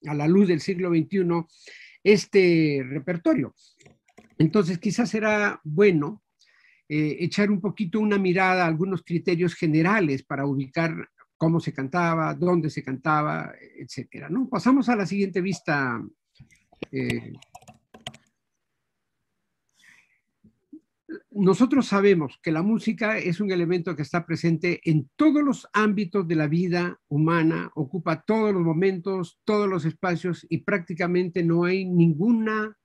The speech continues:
cultura, ningún grupo humano que se haya resistido a hacer música, a crear música. Está presente en todo tipo de actividades y, por supuesto, desde que se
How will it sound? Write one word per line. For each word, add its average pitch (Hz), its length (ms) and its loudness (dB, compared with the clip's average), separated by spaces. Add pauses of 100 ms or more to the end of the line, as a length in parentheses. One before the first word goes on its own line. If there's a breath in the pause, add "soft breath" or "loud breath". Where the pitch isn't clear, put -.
(140)
cultura, 190 800 4
ningún 160 520 0
grupo 190 340 0
humano 165 760 0 (340 soft breath)
que 156 100 -4
se 170 180 2
haya 170 220 2
resistido 165 960 -2
a 151 420 -4 (240)
hacer 151 320 0
música, - 440 -6 (100)
a 151 120 -6
crear 156 280 -2
música. - 500 -8 (640 soft breath)
Está 175 300 -2
presente 190 720 -4
en 139 140 -6
todo 196 360 -2
tipo 180 300 -8
de 151 60 -4
actividades 131 840 -6
y, 160 160 -6
por 147 180 -8
supuesto, 190 640 -4 (480 soft breath)
desde 160 360 2
que 160 120 0
se 147 680 0